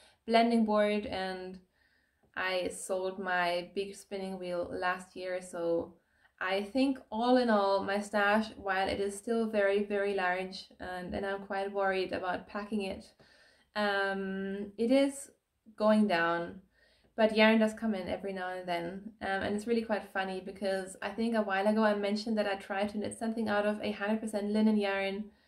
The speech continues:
and I just had to admit to myself that while I like the idea of knitting with linen, and I like, like, the way it feels, I like my swatches that I've washed, I just can't knit with it.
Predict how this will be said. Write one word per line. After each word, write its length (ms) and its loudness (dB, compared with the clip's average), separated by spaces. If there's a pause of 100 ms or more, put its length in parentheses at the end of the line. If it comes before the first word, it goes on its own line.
(400)
and 560 0
I 220 2
just 260 -4
had 400 -2 (120)
to 100 -4
admit 380 -4
to 80 -4
myself 560 0 (160)
that 340 -4
while 420 2
I 300 0
like 320 0
the 120 -4
idea 380 0
of 240 -2
knitting 280 -8
with 140 -8
linen, 380 2 (540)
and 140 0
I 100 2
like, 360 0 (200)
like, 240 -16 (300)
the 80 -8
way 240 0
it 100 -10
feels, 540 0
I 100 -2
like 220 -4
my 100 0
swatches 460 -8
that 100 -2
I've 220 -2
washed, 480 -4 (640)
I 100 -2
just 220 -4
can't 560 0
knit 240 -4
with 120 -10
it. 320 -8